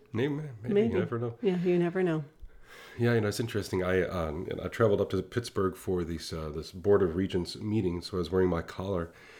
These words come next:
Speaker 1: And you get all kinds of different looks. You know, um, some people are, are, uh,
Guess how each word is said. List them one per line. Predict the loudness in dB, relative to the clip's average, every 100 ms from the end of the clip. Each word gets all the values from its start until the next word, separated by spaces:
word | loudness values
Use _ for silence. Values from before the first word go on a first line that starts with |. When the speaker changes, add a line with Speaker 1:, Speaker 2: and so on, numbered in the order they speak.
| -20 -20 -6
Speaker 1:
And | 0
you | 2
get | 2
all | 2
kinds | 2 2
of | 0
different | -2 -2
looks. | -4 -8 -6
You | -4
know, | -2 -4
um, | -4 -6 -6
some | -6 -6
people | -6 -4 -2
are, | -2
are, | -2 -4 -6 -12 -14
uh, | -12